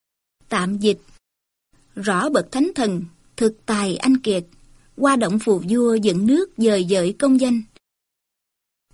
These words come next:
Hòa hiên giúp dập cơ mưu,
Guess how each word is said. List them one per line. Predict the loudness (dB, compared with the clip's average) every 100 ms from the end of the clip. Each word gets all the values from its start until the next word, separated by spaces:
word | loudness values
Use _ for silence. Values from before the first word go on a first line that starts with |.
| -12
Hòa | 0 2 2
hiên | 0 2 4 4 2 -4
giúp | 0 0 2
dập | 0 0 -2 0
cơ | 4
mưu, | 4 4 2 -2